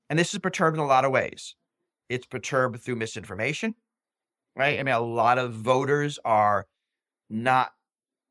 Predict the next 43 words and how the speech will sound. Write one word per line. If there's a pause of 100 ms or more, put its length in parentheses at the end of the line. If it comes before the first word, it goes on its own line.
(140)
engaged
in
the
issues, (720)
right?
So
how
does
the
system
deal
with
them? (180)
Well,
they
pick
a
proxy, (400)
right?
You, (280)
I
mean,
I
don't
know
what's
going
on,
but
I
like
you,
and
you're
gonna
be
the
person (520)
who
is
basically
my
champion.